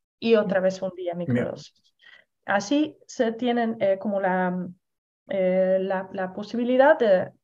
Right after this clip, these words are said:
Speaker 1: de observar cómo me siento un día que tomo el microdosis, cómo me siento el día siguiente, y resulta que mucha gente se siente muy bien ese segundo día.
Speaker 2: Sí,
Speaker 1: Como si
Speaker 2: exacto.
Speaker 1: el efecto, como esa neuroplasticidad todavía es como óptimo ese segundo día.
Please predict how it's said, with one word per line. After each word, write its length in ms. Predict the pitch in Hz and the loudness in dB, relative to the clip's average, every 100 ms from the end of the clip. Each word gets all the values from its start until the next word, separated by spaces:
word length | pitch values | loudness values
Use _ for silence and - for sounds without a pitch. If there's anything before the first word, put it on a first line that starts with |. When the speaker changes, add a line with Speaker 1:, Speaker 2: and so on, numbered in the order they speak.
| - | -6
Speaker 1:
de 80 | - | 0
observar 720 | - - - 269 254 202 196 - _ _ _ | 0 0 4 4 6 2 0 -12 _ _ _
cómo 260 | 285 277 | 4 4
me 120 | 220 | 0
siento 360 | 190 220 202 190 | -2 -2 -2 -2
un 120 | 185 | -4
día 260 | 185 180 175 | 0 -2 -2
que 120 | 190 | -10
tomo 500 | - 226 190 175 - | -4 0 0 -2 -8
el 140 | 185 180 | -6 -6
microdosis, 720 | 175 175 208 294 302 - - | -6 -4 0 0 0 -12 -14
cómo 280 | - 285 294 | -2 2 4
me 100 | 240 | 2
siento 360 | 226 269 277 294 | 4 2 4 2
el 160 | 196 202 | 2 2
día 160 | 220 | 0
siguiente, 720 | - 190 180 180 180 190 277 - - - - _ - | 0 -8 -4 -2 -2 2 2 2 -12 -20 -20 _ -8
y 460 | 214 202 196 190 - _ _ - | -6 -4 -4 -8 -12 _ _ -10
resulta 640 | 220 208 214 - 381 294 | -6 -4 -4 -2 0 0
que 100 | - | 0
mucha 260 | 220 240 277 | -2 0 -2
gente 240 | 285 269 | -2 -2
se 120 | 269 233 | -4 0
siente 280 | 269 269 | 0 2
muy 180 | 254 262 | 2 2
bien 240 | 214 285 262 | 4 4 4
ese 180 | - | -2
segundo 480 | - 190 185 180 170 | -10 -10 -8 -8 -8
día. 360 | - - - - _ - | -10 -10 -12 -16 _ -14
Speaker 2:
Sí, 300 | - - 90 | -10 -8 -6
Speaker 1:
Como 140 | - - | -6 -4
si 160 | 95 | -2
Speaker 2:
exacto. 40 | 226 | 0
Speaker 1:
el 120 | 220 | 0
efecto, 800 | 226 - 294 294 _ 269 277 285 - - | -2 0 -2 -2 _ 4 6 4 -4 -4
como 160 | 220 | 0
esa 200 | 240 247 | 2 2
neuroplasticidad 1400 | 240 262 277 269 262 262 - 247 - 247 - 269 262 294 | 4 6 8 6 4 -4 -6 -6 0 0 -2 2 4 4
todavía 420 | 294 247 247 285 262 | 4 2 4 4 4
es 220 | 254 - | 0 -4
como 260 | - 220 | -2 0
óptimo 680 | 185 - 190 - 208 185 185 | 4 4 4 -2 -6 -2 -2
ese 200 | 196 208 | -2 -6
segundo 480 | 208 208 196 190 190 | -10 -10 -8 -6 -6
día. 340 | 226 220 170 | -6 -6 -8